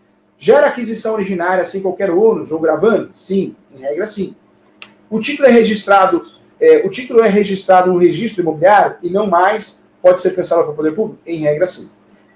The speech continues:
Legitimação da posse, que é aquela outra certidão que a comissão pode entregar quando o imóvel é público, ou seja, da União, do Estado, do município. Não concede propriedade, mas apenas oficia a posse.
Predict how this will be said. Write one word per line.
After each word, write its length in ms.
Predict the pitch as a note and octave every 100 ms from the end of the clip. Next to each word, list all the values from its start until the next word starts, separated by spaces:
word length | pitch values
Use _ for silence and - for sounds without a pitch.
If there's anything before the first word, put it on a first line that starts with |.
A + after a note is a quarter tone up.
| _
Legitimação 640 | G#3 D#4 D#4 - C#4 - B3+
da 120 | B3+
posse, 460 | A#3 G#3 - - -
que 60 |
é 20 |
aquela 380 | - F#3 G#3 - - _ -
outra 560 | A#4 C5 D#4+ D#4 -
certidão 760 | - A3+ A3 G#3+ F3 G#3 A3+ - _ _ _ _ _
que 460 | G3+ G#3 G#3 - _ _ _ _ _ _ _ _ _ _ -
a 80 | G#3
comissão 500 | A#3+ A#3+ - G3+ G3
pode 220 | F#3+ G3
entregar 480 | F#3+ G3 F3 F3 F3
quando 140 | F#3
o 20 |
imóvel 300 | F3+ F#3 G3
é 20 | G3
público, 560 | F3+ F#3+ F#3+ G3 - _ _
ou 120 | F#3+
seja, 280 | - F3+ D3+
da 120 | E3
União, 260 | E3+ F3 F#3
do 60 | F#3
Estado, 200 | F#3 E3+
do 80 | F3
município. 360 | F3 B2+ A#2 _ _ _ _ E3+
Não 180 | A#3+ C4
concede 440 | A3 - F#3 -
propriedade, 680 | F#3 - - G3+ G#3+ - - _ _ _ _ _ F3
mas 200 | E3 F3
apenas 580 | F3 F3+ E3+ - -
oficia 380 | - - - F3+
a 40 | -
posse. 600 | A3 A3+ B3 - -